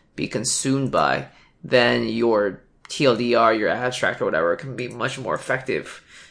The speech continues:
because you know who the end user or the end, uh, rela-, the relationship with the end user or the customer is, what that is.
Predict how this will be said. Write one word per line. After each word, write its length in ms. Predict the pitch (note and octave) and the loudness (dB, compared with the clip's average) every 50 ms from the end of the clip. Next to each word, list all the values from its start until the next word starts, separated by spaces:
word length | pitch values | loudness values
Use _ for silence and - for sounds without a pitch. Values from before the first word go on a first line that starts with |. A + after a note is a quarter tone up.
| _ _ | _ _
because 260 | - C3 C3+ C3+ B2 B2+ | -2 0 2 2 2 0
you 120 | B2+ B2 | -2 -2
know 280 | A#2+ A#2 A2+ A2 A2+ A#2 | -2 0 2 2 0 0
who 180 | - C3 B2 | 0 0 0
the 220 | A2+ B2 A#2 - - | 0 0 -2 -2 -2
end 300 | B2+ B2+ B2+ A#2 A2 G#2 | -4 -4 -4 -4 -6 -6
user 600 | A2 A#2+ B2+ B2+ A2+ G2+ G#2+ G2 G#2 A2+ C#3 - - | -6 -6 -4 -6 -4 -4 -2 -2 -2 -2 -4 -6 -6
or 120 | - G2+ | -4 -4
the 120 | G#2 - C#2+ | -2 -2 -2
end, 320 | G2+ A2 A2 G2+ - - | -4 -4 -4 -6 -6 -4
uh, 260 | - - B2 A#2 G2+ F2+ | -4 -4 -2 0 0 0
rela-, 520 | E2 E2 F2 D#2 F#2+ G#2 G#2 - - - - - | 0 0 -2 -4 -4 -2 -2 -4 -4 -10 -6 -2
the 100 | - B2+ | 0 4
relationship 480 | B2+ C3+ C3+ C#3 C#3+ C3+ C#3 C#3+ C3 - | 4 6 6 6 6 4 4 0 0 2
with 140 | A#2 A#2 F2+ | 0 0 0
the 100 | F2+ F2 | 0 -2
end 120 | G#2 G#2+ A2+ | -2 -2 -4
user 500 | A#2 G#2+ D#2 G2 G2 G2 F#2+ C3 - - - - - - _ - | -4 -2 -2 0 0 0 -2 -4 -8 -16 -20 -20 -20 -20 _ -2
or 100 | - G#2 | 0 0
the 80 | A2+ | 0
customer 420 | A#2+ - C#3+ C3+ C3 - C#2 A1 G1+ | 0 -2 -4 -6 -6 -6 -6 -6 -6
is, 160 | - - - | -8 -8 -8
what 120 | - - - | -6 -4 -2
that 160 | E2+ - - | -2 -2 -2
is. 360 | B1 - - - - - | -4 -6 -8 -8 -10 -14